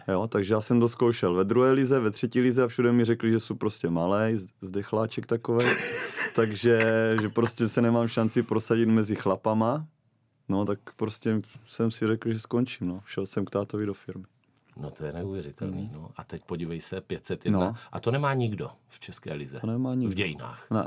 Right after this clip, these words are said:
Speaker 1: ne, ne, ne.
Speaker 2: To je nádherný.
Speaker 1: Jako je to pěkný, no. Možná Jarda Jágr to bude mít, ale na ledě.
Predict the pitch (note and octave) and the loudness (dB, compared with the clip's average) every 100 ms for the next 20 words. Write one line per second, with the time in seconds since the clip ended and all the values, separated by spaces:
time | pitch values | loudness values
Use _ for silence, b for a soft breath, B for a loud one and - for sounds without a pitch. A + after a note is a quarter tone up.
0 | F2 G#2 F#2 F2+ - A#2 C3 A#2 G#2+ G2 | -2 -4 -4 -6 -4 -2 0 -2 -4 -6
1 | D2+ - B B B B2+ - D#3+ D#3 C#3 | -10 -16 B B B -4 0 0 0 -2
2 | A#2 F#2 F2+ F#2 A2 G#2+ A2+ C3+ D3 D3+ | -6 -6 -6 -10 -10 -4 0 2 4 4
3 | C#3+ C#3+ C#3 C3+ C#3+ C3+ C3 C3+ C#3 C#3 | 4 2 2 0 -4 -4 -2 0 0 -2
4 | C3 B2 C3 B2+ A#2+ F#2 | -2 -2 -2 -2 -4 -6